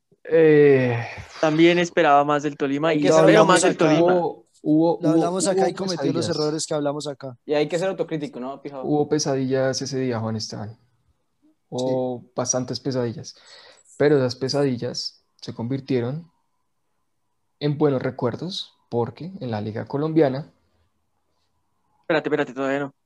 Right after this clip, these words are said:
Speaker 1: Ah, bueno, todavía no.
Speaker 4: Pero vea, vea lo que le digo, lo hablamos acá. Hablamos acá del partido Bragantino-Tolima, lo discutimos inclusive tácticamente. Errores que mencionamos acá tácticamente le costaron el partido al Tolima.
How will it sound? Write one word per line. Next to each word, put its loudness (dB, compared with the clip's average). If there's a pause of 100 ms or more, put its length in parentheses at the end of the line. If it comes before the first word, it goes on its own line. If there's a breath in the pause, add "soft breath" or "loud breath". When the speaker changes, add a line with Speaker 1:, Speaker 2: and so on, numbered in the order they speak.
(560)
Speaker 1:
Ah, -6
bueno, -8
todavía -10
no. -16 (760)
Speaker 4:
Pero 6
vea, 2 (280)
vea 0
lo 0
que -6
le 2
digo, 0
lo -2
hablamos -2
acá. -2 (440)
Hablamos -4
acá -4
del 0
partido -4
Bragantino-Tolima, -2
lo 4
discutimos -2
inclusive 2
tácticamente. -2 (520 soft breath)
Errores 4
que -4
mencionamos -4
acá -6
tácticamente -4
le -4
costaron 0
el -2
partido -2
al -4
Tolima. -4